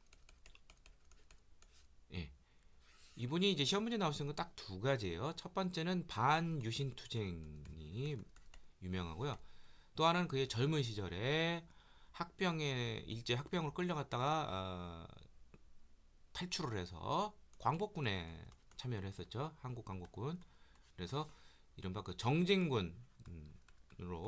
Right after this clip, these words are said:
이제 준비를 하고 있는 도중에 이른, 어, 해방으로 이제 실행에 옮기지 못했었죠. 여기 보면 나오죠. 아, 강제 징집.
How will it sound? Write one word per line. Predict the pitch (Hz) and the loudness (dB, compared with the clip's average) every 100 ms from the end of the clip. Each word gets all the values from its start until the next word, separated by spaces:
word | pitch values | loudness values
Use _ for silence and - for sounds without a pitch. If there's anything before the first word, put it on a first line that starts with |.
| 143 | -2
이제 | 110 90 87 - - | -2 -4 -6 -12 -12
준비를 | - 101 110 104 | -6 -2 0 0
하고 | 92 | -2
있는 | 87 78 | -4 -4
도중에 | 78 107 147 156 151 - - | -4 -2 -2 -2 -8 -20 -10
이른, | 92 104 107 92 - - - - - - | -2 0 0 -2 -8 -20 -20 -20 -20 -10
어, | 82 78 73 - - - | -8 -8 -10 -12 -12 -6
해방으로 | 123 110 92 131 | -2 -2 -2 -2
이제 | 98 85 76 76 - - - - - | -2 -4 -6 -12 -16 -20 -20 -14 -6
실행에 | - 147 | -2 -2
옮기지 | 104 87 85 | -2 -4 -4
못했었죠. | 80 71 85 - - 135 113 | -6 -8 -8 -8 -6 -6 -4
여기 | 87 90 | -6 -4
보면 | 90 107 | -4 -4
나오죠. | 104 73 78 131 104 | -4 -6 -4 -6 -6
아, | - 67 | -8 -8
강제 | - 78 78 76 101 120 | -8 -8 -8 -8 -6 -6
징집. | 80 73 73 117 160 | -8 -8 -4 -4 -4